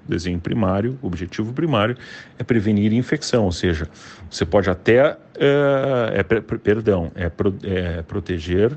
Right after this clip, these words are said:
de doença. Ou seja, você pode até fazer infecção, mas talvez não venha a sentir sintomas, né?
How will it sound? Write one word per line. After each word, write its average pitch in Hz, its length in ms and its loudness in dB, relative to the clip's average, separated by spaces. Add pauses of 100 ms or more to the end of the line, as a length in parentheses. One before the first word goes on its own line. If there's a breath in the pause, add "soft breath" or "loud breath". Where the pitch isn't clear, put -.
(160)
de 117 260 -2 (320)
doença. 120 720 4 (760 loud breath)
Ou - 60 -14
seja, 82 320 -2
você 82 240 -4
pode 90 260 2
até 101 240 2
fazer 160 240 -4
infecção, 165 720 0 (500 loud breath)
mas 123 180 0
talvez 120 320 2
não 139 120 2
venha 135 200 0
a - 20 -2
sentir 139 300 -4
sintomas, 147 840 -4 (460)
né? 92 300 -4